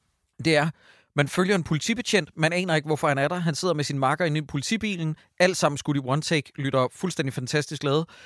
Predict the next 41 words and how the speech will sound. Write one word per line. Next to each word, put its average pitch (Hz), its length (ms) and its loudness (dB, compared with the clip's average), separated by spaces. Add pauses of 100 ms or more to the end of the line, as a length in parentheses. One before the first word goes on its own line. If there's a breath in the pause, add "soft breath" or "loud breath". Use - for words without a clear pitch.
(160 loud breath)
Så - 120 -8
kører 180 160 2
de 160 100 2
hen 170 120 2
til 190 100 -2
et 151 60 -4
hus, 220 260 -2
der 175 100 -2
ligger 156 200 0
i - 40 2
en 147 60 -4
forstad 170 560 0
i, 139 220 -2
øh, 110 380 2
L-, 127 380 -10
London, 143 500 -2
eller 110 160 -2
det - 100 -6
er 120 40 -4
nok 131 160 -2
tættere 165 340 -2
på, 117 340 -2 (260)
jeg - 60 -14
tror 156 120 -2
faktisk, 117 260 -2
det 117 60 -16
er 120 40 -16
tættere 143 240 -2
på 139 100 -4
Liverpool, 123 560 -2
det 143 60 0
er 123 40 2
også 113 120 0
pisselig 135 300 -2
meget. 110 260 0 (580 soft breath)
Og 151 120 4
så 175 100 0
er 165 80 4
der 185 200 0
et, 156 260 -2
øh, 123 540 2